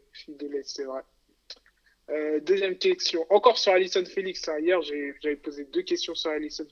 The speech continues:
Felix et, et là, elle vient de remporter un nouveau titre, donc j'en repose une, une autre sur, euh, sur Allyson Felix. Allyson Felix s'est offert un nouveau titre sur quatre fois quatre cents dans une compétition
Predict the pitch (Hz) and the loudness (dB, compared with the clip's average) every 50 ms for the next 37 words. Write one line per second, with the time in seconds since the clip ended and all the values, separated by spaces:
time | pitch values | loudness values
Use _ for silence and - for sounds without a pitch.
0 | - - 160 160 - - - - - - - _ _ _ _ _ _ _ _ _ | -10 -10 -10 -10 -10 -12 -12 -12 -12 -16 -20 _ _ _ _ _ _ _ _ _
1 | _ - 143 165 165 165 151 139 143 147 143 139 147 143 - 151 - - 156 156 | _ -4 0 2 2 2 2 0 -4 -6 -4 -4 -4 -4 -4 -8 -8 -8 -12 -10
2 | 156 156 156 165 165 - 202 170 147 151 143 139 143 143 139 143 147 - 180 175 | -8 -4 -4 -2 0 0 0 -2 -4 -8 -10 -8 -8 -8 -6 -6 -4 0 0 -2
3 | 160 165 160 160 156 151 147 151 - - 147 151 160 175 180 180 - - - 160 | -2 -2 -12 -12 -12 -12 -12 -12 -14 -14 -14 -8 -4 -4 -4 -4 -4 -6 -4 -4
4 | 156 143 143 143 139 139 135 - - - - 170 160 160 160 - 170 156 151 - | -2 -2 -2 -4 -4 -8 -10 -10 -8 -2 0 0 0 0 -2 -4 -6 -6 -6 -6
5 | - 156 151 160 196 - - _ _ _ _ _ _ - - _ _ _ _ _ | -10 -10 -10 -10 -12 -16 -20 _ _ _ _ _ _ -20 -20 _ _ _ _ _
6 | _ _ _ _ _ _ _ - 196 208 214 214 214 - - 226 208 - - 226 | _ _ _ _ _ _ _ 4 4 4 4 4 0 2 2 2 2 2 0 0
7 | 208 220 214 - - 185 - - 190 - - 190 175 165 165 175 165 170 175 165 | 0 0 -2 0 -2 -2 0 0 0 2 4 2 2 2 0 -2 -2 -2 0 0
8 | - - 180 - - - 143 - _ _ - - - - - - 175 170 - - | 0 -2 -2 -4 -4 -6 -6 -8 _ _ 0 0 0 0 -2 -4 -4 -4 -2 -2
9 | 175 240 - - - 202 202 202 180 156 151 143 151 147 143 - - 156 - 165 | -4 -2 0 0 2 2 2 0 0 -2 -2 -4 -6 -12 -12 -8 -6 -4 -4 -2
10 | 160 - - - 185 | -2 -2 -2 -4 -4